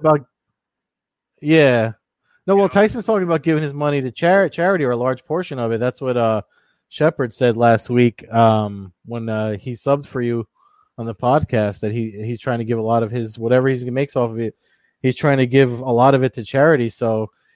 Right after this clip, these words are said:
Speaker 1: in that sense, I'm kinda like, good, f-, you know, then, uh, you know, maybe we should be a little more excited about it than,
Speaker 2: Well,
Speaker 1: than
Speaker 2: maybe I'll pay for it. If, if, if we find out that the charity's gonna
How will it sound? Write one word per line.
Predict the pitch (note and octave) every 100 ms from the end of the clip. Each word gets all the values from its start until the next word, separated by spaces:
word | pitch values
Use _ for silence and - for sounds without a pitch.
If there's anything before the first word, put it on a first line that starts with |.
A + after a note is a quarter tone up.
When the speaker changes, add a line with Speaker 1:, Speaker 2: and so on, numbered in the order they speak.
| -
Speaker 1:
in | C#3+
that | G3
sense, | - F#3+
I'm | E3+
kinda | D3+ E3 D#3+
like, | D#3 D3+
good, | C#3 E3
f-, | - _
you | F3+ C#3+
know, | A#2 G#2+ - _ _
then, | - C3 B2+
uh, | A#2+ A#2
you | C3+ B2
know, |
maybe | A2 B2+
we | B2+ B2+
should | C3+
be | A2+ B2
a |
little | A#2+ A#2+
more | A#2+
excited | A2+ - A2+ A2 G#2+
about | G2+ G#2+ G#2+
it | G2
than, | G2+ G2+ F#2+ _ _ _ _
Speaker 2:
Well, | G#3+
Speaker 1:
than | G3
Speaker 2:
maybe | A3 G#3+
I'll | G#3
pay | G3+ G#3+
for | G#3 - B2
it. | C3+ _
If, | D#3+ D3+
if, | D#3+ - E3+
if | E3 -
we |
find | F#3+ G3 F3
out | E3
that | _
the | D3
charity's | - D#3+ E3 D3+ -
gonna | D3+